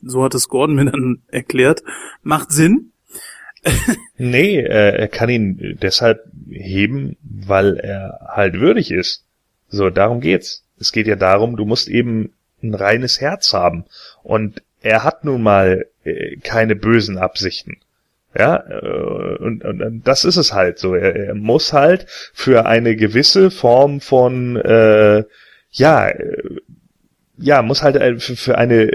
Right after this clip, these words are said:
Speaker 2: gewisse Form von, von Ehre oder so stehen. Und, und das kann Vision halt einfach, weil er halt diesen Anklang, den ein Ultron hat, eben nicht hat, sondern er betrachtet das Ganze vermutlich auch eher logisch.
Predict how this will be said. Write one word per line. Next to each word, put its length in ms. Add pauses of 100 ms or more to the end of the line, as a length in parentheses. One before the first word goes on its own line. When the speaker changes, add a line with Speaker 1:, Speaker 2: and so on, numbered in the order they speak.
(120)
Speaker 2:
gewisse 400
Form 340
von, 380
von 220
Ehre 360
oder 200
so 160
stehen. 400
Und, 360
und 220 (320)
das 220
kann 220
Vision 300
halt 220
einfach, 440 (280)
weil 160
er 100
halt 160
diesen 240
Anklang, 480
den 160
ein 180
Ultron 560
hat, 220
eben 260
nicht 240
hat, 220 (240)
sondern 380
er 160
betrachtet 440
das 140
Ganze 280
vermutlich 520
auch 140
eher 240
logisch. 540